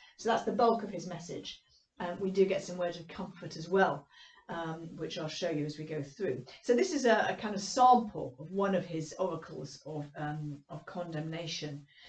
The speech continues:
Chapter two. You may remember when we spoke about Song of Songs, I mentioned that the, uh, the, uh, metaphor of God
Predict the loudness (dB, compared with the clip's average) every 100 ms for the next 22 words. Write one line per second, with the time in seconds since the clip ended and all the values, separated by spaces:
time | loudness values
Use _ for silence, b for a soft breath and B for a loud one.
0 | B B B B _ -4 4 4 4 -6
1 | -4 -4 -6 -14 _ _ _ _ _ _
2 | -12 -4 2 4 4 4 4 4 4 0
3 | -2 0 -2 -2 -4 -4 -4 0 2 4
4 | 2 -4 -4 -2 -2 -2 -8 -8 -8 -6
5 | -8 -8 -6 -6 -4 -4 -6 -8 -10 -12
6 | _ _ -8 -6 -6 -8 -6 -2 0 0
7 | -2 -8 -6 -6 -6 -8 -6 -6 -6 -10
8 | -10 -2 0 0